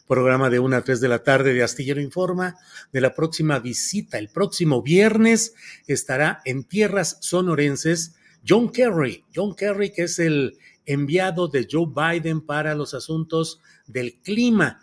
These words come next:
pero es mucho más que eso, es un operador político, es una especie de embajador plenipotenciario que va a cerrar acuerdos y a decir lo que es, pues, la propuesta imperativa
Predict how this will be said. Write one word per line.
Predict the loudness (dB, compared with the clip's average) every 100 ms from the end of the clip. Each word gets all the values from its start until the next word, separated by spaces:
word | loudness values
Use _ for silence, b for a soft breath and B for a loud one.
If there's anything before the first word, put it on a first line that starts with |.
| b
pero | -8 -6
es | -4
mucho | -6 -8 -8
más | -8 -10
que | -12 -12
eso, | -12 -14
es | -12 -6
un | -6
operador | -6 -10 -10 -10 -10
político, | -14 -16 -20 _ _ -14
es | -12
una | -10 -10
especie | -8 -8 -4 -6 -6 B B B
de | -2
embajador | 0 0 -2 -4 -2 -2 -4
plenipotenciario | -6 -6 -10 -16 -14 -10 -4 -2 -2 -4 B B B
que | -8
va | -2 -2 -4 -6
a | -4
cerrar | -4 -6 -6 -2 -2
acuerdos | -4 -4 -2 -2 -2 -4
y | -4
a | -6
decir | -8 -6 -2 -2 -4 B B
lo | -10 -8 -6
que | -8 -8
es, | -2 0 0 -2 0 0 -2 -8 b b b b b b b _ _ _ _ _
pues, | -2 0 0 -2
la | -2 -2 -4
propuesta | -8 -6 -6 -8 -4 -2 -4 -8 -10 -8 -6
imperativa | -4 -4 -6 -6 -6 -8 -12 _ -6 -4 -4 -6 -6 -4 -4 -8